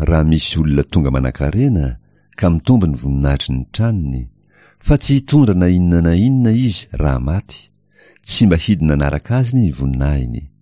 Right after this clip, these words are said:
Na dia miarahaba tena aza izy raha mbola velona, fa hideranao ny olona raha manisy sontenanao ianao, dia hankany amin'ny razana izy,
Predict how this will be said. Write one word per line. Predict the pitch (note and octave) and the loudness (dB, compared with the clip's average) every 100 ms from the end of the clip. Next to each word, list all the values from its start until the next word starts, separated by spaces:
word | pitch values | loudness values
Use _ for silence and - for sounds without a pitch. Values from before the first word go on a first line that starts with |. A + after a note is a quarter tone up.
| _ _ | _ _
Na | D#2 E2+ F2 | 0 2 2
dia | D2 D2+ | 2 0
miarahaba | D#2+ E2 D#2+ D2 D2+ | 2 2 0 -2 -4
tena | - B2+ C#3 C3+ | 0 0 2 0
aza | A2 A2 | -2 -2
izy | D3 A#2+ D2+ C#2 | -2 -6 -6 -4
raha | D2 C2+ | -2 -2
mbola | B1+ C#2 | -2 -2
velona, | B1+ F2 C#3 A#2 D2 C2 A#1+ _ _ _ | -2 0 0 0 -4 -6 -8 _ _ _
fa | - G2 | 0 0
hideranao | C#2+ E2+ D2+ D#2+ G#2+ | 2 -2 0 2 2
ny | B2+ G2 A#2 | 2 2 2
olona | C3 G2+ | 2 0
raha | D#2 D#2 D2+ | 0 0 0
manisy | C#2+ C2+ - - | -2 -4 -6 -8
sontenanao | - D2 - D2 C#2+ F#2 | -4 -4 -2 -2 0 0
ianao, | B2 A#2+ C#3 A#2+ C#2+ _ _ _ - | 0 0 0 -2 -4 _ _ _ -20
dia | - F#2 B2 | -2 2 4
hankany | B2+ - G2+ F2 | 4 0 0 2
amin'ny | D#2 D2 D2+ | 0 -2 0
razana | A#2+ A2 F#2+ G#2+ | 0 0 0 -2
izy, | A#2 C#2+ B1+ | -4 -8 -12